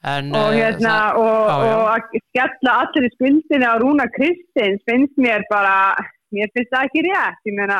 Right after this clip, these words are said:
Speaker 2: stjórnin þarf að taka ábyrgð.
Speaker 1: Mhm.
Speaker 2: Og, hérna, og, hérna, og einhvern veginn svona, þú veist, ég, ég er líka forvitna að vita hver tekur við, af því að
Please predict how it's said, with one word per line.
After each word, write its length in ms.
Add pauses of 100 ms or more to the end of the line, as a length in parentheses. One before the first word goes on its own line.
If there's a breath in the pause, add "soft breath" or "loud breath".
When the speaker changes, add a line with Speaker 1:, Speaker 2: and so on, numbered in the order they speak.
Speaker 2:
stjórnin 560
þarf 180
að 80
taka 380
ábyrgð. 480 (540)
Speaker 1:
Mhm. 180
Speaker 2:
Og, 220
hérna, 420 (1400)
og, 280
hérna, 480 (200)
og 120
einhvern 380
veginn 260
svona, 240
þú 160
veist, 160
ég, 560 (320 loud breath)
ég 140
er 80
líka 160
forvitna 400
að 80
vita 240
hver 260
tekur 380
við, 260
af 80
því 140
að 320